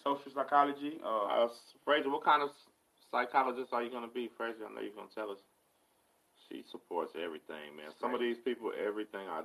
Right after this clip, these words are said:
Speaker 2: do, man, they just
Speaker 1: And
Speaker 2: come
Speaker 1: salute
Speaker 2: support.
Speaker 1: y'all, man, uh, for the support, man.
Speaker 2: Bro, we've
Speaker 1: Um,
Speaker 2: been right here in, uh, they just send cash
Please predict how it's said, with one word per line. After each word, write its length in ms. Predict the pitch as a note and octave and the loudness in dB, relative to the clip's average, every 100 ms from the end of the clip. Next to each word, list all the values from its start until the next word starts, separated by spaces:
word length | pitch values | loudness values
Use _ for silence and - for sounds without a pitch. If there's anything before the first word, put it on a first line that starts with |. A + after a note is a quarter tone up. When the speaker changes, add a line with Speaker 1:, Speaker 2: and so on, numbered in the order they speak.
| E2 | -6
Speaker 2:
do, 200 | F#2+ E2 | -6 -6
man, 180 | D#2+ D#2+ | -8 -8
they 100 | E2 | -8
just 140 | - | -6
Speaker 1:
And 120 | G2+ | -6
Speaker 2:
come 260 | F#2+ F2+ F2 | -6 -6 -8
Speaker 1:
salute 200 | - A2+ C3 F#2 | -10 -2 0 4
Speaker 2:
support. 20 | |
Speaker 1:
y'all, 220 | A#2 G#2+ G#2+ | 6 6 4
man, 360 | A2 A2+ A2 - | -2 -2 -4 -4
uh, 200 | G#2+ G#2 | -2 -2
for 140 | G#2+ | -4
the 60 | G2+ | -8
support, 460 | - - B2 A2 | -10 -6 -2 0
man. 120 | G#2 G#2+ | 0 2
Speaker 2:
Bro, 160 | F#2+ | 4
we've 160 | F#2 A2+ | 4 2
Speaker 1:
Um, 40 | |
Speaker 2:
been 180 | A2+ A2 | 2 0
right 240 | G#2 G2+ | 2 0
here 360 | G#2 A2+ G#2+ G2+ - F#2 | 0 2 2 2 -2 -8
in, 100 | F#2 | -2
uh, 360 | F2+ D#2+ D2 C#2 _ - | 0 0 -2 -8 _ -8
they 100 | F#2+ | -6
just 260 | G2 D#2+ - | -6 -8 -12
send 200 | G2+ F2 | -10 -10
cash 380 | - G2+ G2 G2 | -10 -6 -4 -4